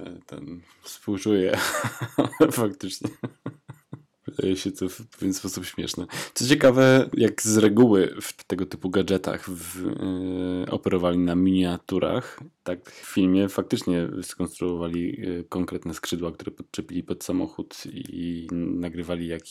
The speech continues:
jedzie z tymi skrzydłami. E, i tam w pewnym momencie to było, e, wręcz niebezpieczne, bo <laughs> faktycznie zaczął się odrywać ten <laughs> samochód od,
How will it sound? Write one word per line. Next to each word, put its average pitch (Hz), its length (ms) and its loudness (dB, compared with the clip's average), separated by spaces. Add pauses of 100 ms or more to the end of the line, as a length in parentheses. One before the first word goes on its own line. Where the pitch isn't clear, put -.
(440)
jedzie 85 300 -2
z - 60 -16
tymi 87 180 -6
skrzydłami. 90 580 -4 (160)
E, 82 120 -8
i 87 100 -6
tam 85 260 -4
w - 80 -16
pewnym 87 280 -2
momencie 87 280 -4
to 85 100 -14
było, 85 600 -4 (420)
e, 92 40 -12
wręcz 87 400 -6
niebezpieczne, 87 500 -4
bo 71 120 -4 (220)
<laughs> 110 160 0
faktycznie - 480 -2
zaczął 85 240 -8
się - 140 -4
odrywać 82 380 -4
ten - 100 0 (120)
<laughs> 127 60 -4 (560)
samochód 87 560 -6
od, 90 380 -8